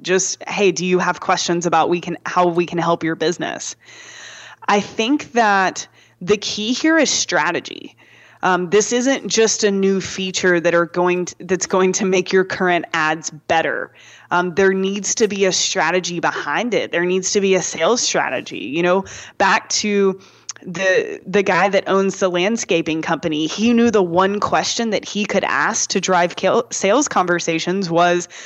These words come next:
you know, "What's the one thing you would fix about your, your home?" Right?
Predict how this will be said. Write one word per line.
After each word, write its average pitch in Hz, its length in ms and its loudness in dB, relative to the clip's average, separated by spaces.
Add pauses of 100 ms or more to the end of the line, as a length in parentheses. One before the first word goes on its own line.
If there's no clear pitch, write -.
(220)
you 190 60 0
know, 196 100 4
"What's 190 340 0
the 190 120 2
one 175 300 0
thing 185 220 -2
you 185 100 -2
would 180 120 0
fix - 280 -4
about 175 300 2
your, 160 260 0 (120)
your 165 160 2
home?" - 480 0 (680)
Right? 190 440 2